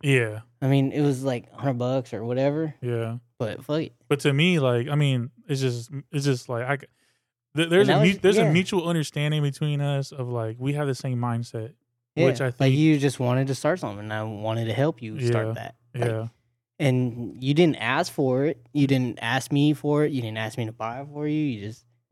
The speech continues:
Speaker 1: Yeah.
Speaker 2: And
Speaker 1: It was
Speaker 2: actually,
Speaker 1: just
Speaker 2: I didn't even wanna bring that up.
Speaker 1: <laughs> Well, it happened,
Speaker 2: I know,
Speaker 1: so. <laughs>
Speaker 2: sorry.
Speaker 1: No, no, it's fine.
Speaker 2: I didn't, I didn't wanna,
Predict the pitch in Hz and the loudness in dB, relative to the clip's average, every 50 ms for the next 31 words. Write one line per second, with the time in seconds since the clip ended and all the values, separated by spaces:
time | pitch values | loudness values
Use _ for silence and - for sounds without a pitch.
0 | - 127 120 117 110 110 110 113 - _ _ _ _ _ _ _ _ _ _ _ | -6 -2 -2 0 0 0 -2 -4 -8 _ _ _ _ _ _ _ _ _ _ _
1 | _ - 139 131 127 120 113 110 107 110 110 110 107 107 95 71 78 78 _ _ | _ -10 -8 -6 -6 -6 -6 -6 -8 -8 -10 -10 -12 -12 -14 -16 -18 -20 _ _
2 | _ _ - 147 151 170 226 - 254 214 196 185 196 196 190 180 165 151 139 131 | _ _ -4 0 0 2 2 2 2 2 4 4 4 4 4 4 4 4 4 2
3 | 123 113 117 120 113 101 107 107 104 78 - _ _ _ _ _ _ _ _ _ | 0 -2 -4 -4 -6 -6 -8 -8 -10 -12 -14 _ _ _ _ _ _ _ _ _
4 | _ _ _ _ _ - 147 - _ - 170 160 165 170 170 165 160 165 160 156 | _ _ _ _ _ -12 -12 -12 _ -2 2 4 6 6 6 6 4 6 4 6
5 | 156 147 139 135 131 127 120 123 143 147 135 123 117 123 120 - - - 120 110 | 6 4 4 2 0 2 2 2 2 4 4 2 2 2 0 0 0 -2 0 -2
6 | 113 113 107 - _ - 214 233 226 233 214 165 165 165 - - 175 160 147 156 | -4 -4 -8 -8 _ 2 4 4 6 6 6 6 4 4 2 2 0 2 2 4
7 | 156 180 196 202 196 135 156 185 208 214 190 170 151 135 120 - | 4 6 6 6 6 4 4 4 4 4 4 4 4 2 0 -6